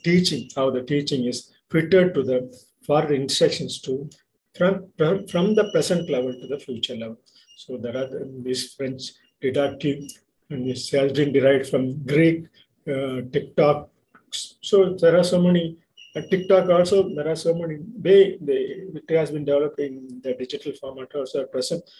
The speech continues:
So in that way, Greek format, there are so many related Latin format, uh, Logopus and all this, it's relating mean with them, uh, that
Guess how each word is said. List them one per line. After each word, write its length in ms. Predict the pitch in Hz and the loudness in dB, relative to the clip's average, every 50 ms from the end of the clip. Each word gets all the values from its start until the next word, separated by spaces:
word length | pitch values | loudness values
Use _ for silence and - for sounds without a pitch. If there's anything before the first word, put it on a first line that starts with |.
| _ _ - | _ _ -14
So 160 | - - 175 | -4 -2 0
in 80 | 156 | 2
that 160 | 143 143 - - | 2 2 2 4
way, 220 | 151 147 135 - | 2 2 2 2
Greek 400 | 120 120 156 156 156 156 - _ | 2 2 4 4 2 0 -6 _
format, 580 | - - 139 127 127 131 131 120 - - _ - _ _ _ _ - | -12 -8 -6 -4 -2 -2 -4 -4 -6 -10 _ -20 _ _ _ _ -14
there 140 | - 127 135 | -6 -2 0
are 80 | 143 139 | 0 0
so 200 | - 156 156 160 | 0 -4 -4 -4
many 180 | 160 160 151 | -2 -2 -4
related 720 | 135 135 147 160 165 180 180 175 180 160 147 143 - - - _ _ _ _ _ - | -2 -2 0 2 2 2 2 4 4 4 2 2 -4 -12 -20 _ _ _ _ _ -6
Latin 520 | 143 143 160 165 170 170 180 165 160 - | -2 2 4 4 4 2 0 -2 -2 -4
format, 360 | - 147 131 127 127 127 123 127 - 165 | -6 -10 -8 -8 -10 -10 -10 -12 -10 -8
uh, 140 | 143 131 131 127 123 127 | -6 -4 -4 -4 -4 -4
Logopus 680 | 135 135 - - 143 - - 139 131 127 127 - - - | -6 -6 -4 -4 -4 -4 -2 -2 -2 -2 -2 -6 -12 -14
and 160 | 127 120 123 | -14 -10 -8
all 200 | 127 139 156 175 | -4 -4 -2 -2
this, 320 | 175 180 175 180 - _ _ _ _ _ _ _ | -2 -4 -6 -8 -10 _ _ _ _ _ _ _
it's 140 | - - - | -18 -14 -8
relating 600 | 139 143 160 175 190 185 202 190 165 156 131 143 | -6 -2 0 0 2 2 2 2 0 -2 -6 -4
mean 300 | 156 180 202 214 196 156 | 0 0 0 0 0 0
with 140 | 143 - | -4 -4
them, 360 | - 131 117 123 123 127 127 - _ _ _ _ _ _ _ _ | -4 -6 -4 -4 -4 -6 -8 -14 _ _ _ _ _ _ _ _
uh, 420 | 143 131 127 123 123 120 120 123 120 - 196 170 123 | -16 -14 -12 -12 -12 -12 -12 -14 -14 -14 -12 -10 -4
that 280 | 120 127 120 117 - | -2 -2 -2 -2 -4